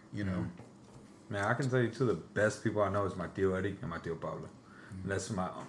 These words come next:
Speaker 2: my Uncle Eric, the one that I tell you stop talking to mom for so long, and his husband.
Speaker 1: Mm-hmm.
Speaker 2: Two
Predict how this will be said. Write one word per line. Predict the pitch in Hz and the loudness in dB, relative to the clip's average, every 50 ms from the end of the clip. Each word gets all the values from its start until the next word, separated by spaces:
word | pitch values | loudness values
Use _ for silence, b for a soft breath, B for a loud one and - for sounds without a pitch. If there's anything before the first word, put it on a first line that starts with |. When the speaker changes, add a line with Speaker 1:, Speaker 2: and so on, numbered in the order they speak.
| 85 | -6
Speaker 2:
my | 92 90 87 85 82 98 | -4 -4 -4 -2 0 0
Uncle | 110 107 - 117 | 0 4 6 6
Eric, | 113 117 120 120 117 98 | 8 10 8 8 6 4
the | 101 | 0
one | 104 107 | 0 2
that | 110 107 | 2 2
I | 104 | 2
tell | 101 110 | 4 4
you | 107 104 | 4 4
stop | - 120 110 107 | 2 0 0 2
talking | - 107 110 113 | 4 2 4 4
to | 110 | 2
mom | 107 107 110 110 107 | 2 2 2 0 0
for | - | -2
so | - 117 | -2 0
long, | 113 117 110 110 107 - B B B B B B B B B B - | 0 0 0 -2 -4 -6 B B B B B B B B B B -6
and | - 95 95 92 90 90 87 87 - - - - - - - - | -2 0 0 2 2 0 -2 -4 -6 -14 -18 -16 -12 -10 -4 2
his | - 104 92 - | 2 2 2 2
husband. | - 101 87 80 78 80 82 - - - - - - - - 117 | -2 -2 -2 -2 -6 -10 -12 -14 -18 -20 -20 -20 -20 -14 -12 -10
Speaker 1:
Mm-hmm. | 101 98 95 - - - | -8 -8 -8 -10 -12 -14
Speaker 2:
Two | - - - - 110 95 | -12 -6 -2 -2 0 0